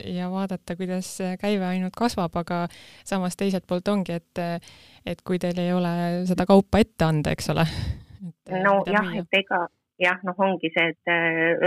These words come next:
Speaker 2: rõõmustamiseks ei ole, ei ole ju täna põhjust, sellepärast et meil ei ole seda kaupa lihtsalt pakkuda ja me ei saa seda ka ju müüa, eks ju, ja ega, <clears throat> ega käibekasv ei anna ju ka nii-öelda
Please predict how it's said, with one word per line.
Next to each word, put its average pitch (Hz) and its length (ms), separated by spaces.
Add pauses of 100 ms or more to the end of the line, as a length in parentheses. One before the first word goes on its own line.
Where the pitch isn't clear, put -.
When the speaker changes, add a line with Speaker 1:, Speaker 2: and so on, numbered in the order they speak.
Speaker 2:
rõõmustamiseks 180 720
ei 185 100
ole, 175 220
ei 175 320
ole 180 300
ju 151 120
täna 180 280
põhjust, 180 420
sellepärast 156 600
et - 40
meil 156 200
ei 160 100
ole 143 180
seda 143 220
kaupa 151 240 (160)
lihtsalt 165 320
pakkuda 185 440
ja - 720
me 151 80
ei 156 80
saa 165 160
seda 151 220
ka 165 100
ju 170 100
müüa, 202 480
eks - 220
ju, 170 80 (420)
ja 165 160
ega, 165 320 (300)
<clears throat> - 80 (320)
ega 170 240 (280)
käibekasv 185 800
ei 160 140
anna 170 300
ju 160 240
ka 160 200
nii-öelda 165 440